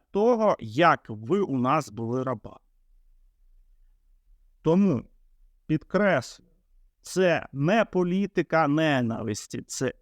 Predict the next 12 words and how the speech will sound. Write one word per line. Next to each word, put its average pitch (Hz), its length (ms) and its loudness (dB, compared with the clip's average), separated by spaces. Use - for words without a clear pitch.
історичне 156 800 -4
порівняння. 98 720 -4
Чому 277 540 2
ми, 185 460 0
українці, 160 1040 -2
маємо 127 840 -2
вчити 190 580 0
мову 135 640 -2
наших 131 640 0
рабів 113 440 -4
в 117 100 -8
Європі, 117 760 -2